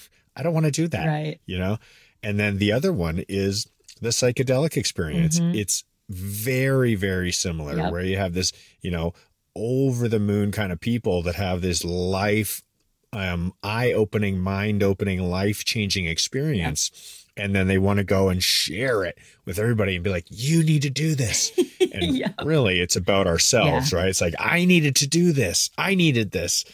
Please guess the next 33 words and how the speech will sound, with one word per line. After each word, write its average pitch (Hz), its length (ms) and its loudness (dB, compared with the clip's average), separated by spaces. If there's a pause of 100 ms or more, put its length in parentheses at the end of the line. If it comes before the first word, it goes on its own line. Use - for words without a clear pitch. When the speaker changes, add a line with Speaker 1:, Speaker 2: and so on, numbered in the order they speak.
(200)
Speaker 1:
you 90 140 -6
know? 95 260 -4 (360)
And 92 220 -2
we 98 100 4
end 98 160 2
up - 220 -2
pushing 117 400 4
it 90 100 0
on 90 160 2
everybody. 95 420 2
So 90 300 2 (420)
Speaker 2:
So 147 140 2
Speaker 1:
it 143 40 0
just - 220 -4
Speaker 2:
true. 110 200 -8 (840)
Speaker 1:
it 113 120 -16
gives 151 300 -4
me 123 180 0
a, 104 80 0 (300)
a 101 100 -4
reminder 95 680 0
that 80 240 -4 (920)
anything 110 540 0
that 101 140 0
we 92 160 0
do 78 480 -2 (400)
that 87 100 -4
is 85 140 0
gonna 85 240 -2
help 85 340 -4 (460)
expand 98 560 -2
our 87 200 4
perspective, 85 920 -2